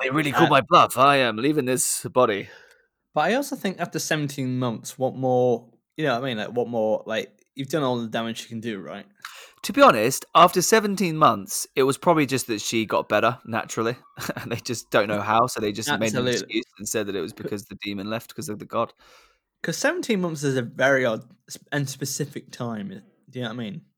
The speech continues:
Speaker 1: Yeah. They're like, "Wow, she got better. Was that, uh, she must have just got better on her own." They're like, "Nah, definitely because of that statue that we put by her bed for seventeen months."
Speaker 2: <laughs>
Speaker 1: And they're like, "Oh, all right." <laughs>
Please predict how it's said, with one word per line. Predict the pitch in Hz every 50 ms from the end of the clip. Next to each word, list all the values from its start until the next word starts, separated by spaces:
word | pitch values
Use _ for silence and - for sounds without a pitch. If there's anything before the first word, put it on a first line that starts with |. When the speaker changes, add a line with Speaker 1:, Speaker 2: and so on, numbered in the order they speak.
| _ _ _ _ -
Speaker 1:
Yeah. | - 90 82 - - _ _ _ _ _ _ _ - - - - -
They're | - 208 214
like, | 220 180 135
"Wow, | 190 226 247 202
she | 151 - - 214 226
got | 233 165 -
better. | 107 113 131 156 165
Was | 151 147 147
that, | 170 170 170 - - - _ - - -
uh, | 156 156 156 151 156 151 147 160 160 - - - _ _ _ _ _ _ _ _ _ _
she | - - 147
must | 180 180
have | 175 156
just | 151 147
got | - 156
better | 147 151 143 143
on | 143
her | 139 135 151
own." | 180 175 143 113 104
They're | 123 127
like, | 131 127 120
"Nah, | 135 147 151 151 147 147 131 -
definitely | - 165 151 151 156 151
because | 139 147 147 135
of |
that | 139 139 131
statue | - - - 147 123 - - 123 110
that | 107 110 82
we | 107 110 110 120 - _ _ _ _ _ _ _ _ _ _ -
put | - 107 101
by | 117 117
her | 107 104
bed | 101 120 117 117
for | - - -
seventeen | 120 - 113 110 107 113 110 110
months." | 117 117 120 - - - - - _ _ _ _ _ _ _ _ _ _ _ _ _ _ _ -
Speaker 2:
<laughs> | 143 120 107 - - - - - - 135 - - -
Speaker 1:
And | 123 127
they're | 127
like, | 123 120 -
"Oh, | - 156 156 127 98 - - - - -
all | 117 123 135
right." | 147 147 143 143 - _ _ _ - - - -
<laughs> | 226 - - 254 - - 247 254 254 240